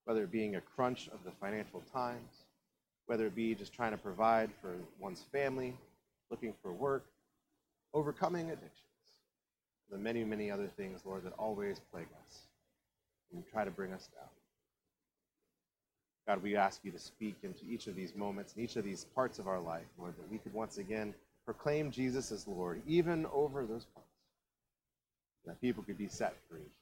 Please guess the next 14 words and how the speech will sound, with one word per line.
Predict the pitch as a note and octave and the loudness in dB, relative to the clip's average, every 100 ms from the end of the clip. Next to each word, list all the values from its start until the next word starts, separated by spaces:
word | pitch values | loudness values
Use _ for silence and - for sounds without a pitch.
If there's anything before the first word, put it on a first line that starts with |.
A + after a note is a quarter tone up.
| - | -4
right | B2+ C#3 - | -4 -4 -6
here | F#2 F2+ | -8 -6
and | F2+ | -6
right | G2+ | -8
now. | - - - _ _ _ _ _ _ _ _ _ _ _ _ _ _ _ _ _ _ - | -8 -18 -20 _ _ _ _ _ _ _ _ _ _ _ _ _ _ _ _ _ _ -2
May | |
your | G2+ G2 | 2 4
windfall | F#2 A2 G#2+ G#2 F#2+ | 4 2 2 0 0
just | F#2 - | -2 -4
open | C3 A2 G#2 | -4 -2 0
up | G#2+ F#2+ | -2 -2
and | |
a | F#2 | -4
blessing | E2 A#2 A2 G#2 | 2 2 2 -4